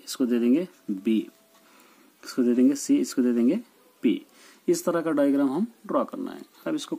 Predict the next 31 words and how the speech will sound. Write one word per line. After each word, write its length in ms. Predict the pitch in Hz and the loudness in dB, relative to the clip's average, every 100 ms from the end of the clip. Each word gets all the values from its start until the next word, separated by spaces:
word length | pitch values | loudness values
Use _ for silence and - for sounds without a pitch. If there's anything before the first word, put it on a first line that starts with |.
| - | 2
conclusion 500 | 156 156 160 156 160 | 2 4 2 4 2
करना 240 | 147 143 | 4 4
है, 140 | 160 | 2
तो 140 | 190 143 | -2 -2
यहाँ 220 | 139 139 139 | 0 -2 0
पर 100 | 139 | 0
आप 360 | 135 - _ | -2 -8 _
एक 180 | 139 127 - | -4 -2 0
tangent 400 | 131 135 143 143 | 2 2 2 -4
इस 140 | - | -4
तरह 120 | 131 | -2
ले 120 | 131 | 0
सकते 300 | 131 135 - | 0 -4 -4
हैं, 140 | 143 202 - | -4 -4 -8
ये 80 | 123 - | -10 -4
tangent 360 | 120 120 123 | 0 2 0
इस 120 | - - | -2 -8
तरह 180 | 107 | -6
ले 80 | 104 | -6
सकते 300 | 101 - - | -8 -14 -14
हैं। 60 | 202 - - - - 156 | -16 -16 -20 -20 -6 -2
यहाँ 180 | 143 | 0
पर 120 | 139 143 | 2 2
लिखना 260 | 131 131 | 2 2
है 60 | 135 | 2
इसके 220 | 127 139 | 0 0
अंदर, 160 | 139 143 - | 0 0 2
O 260 | 151 185 214 _ - - _ | 2 2 -2 _ -20 -20 _
is 300 | 135 127 117 117 | 4 6 4 2
the 160 | 131 - - _ _ - | 0 0 -8 _ _ -10
center 680 | - - 117 113 110 160 | -8 -2 0 0 0 -2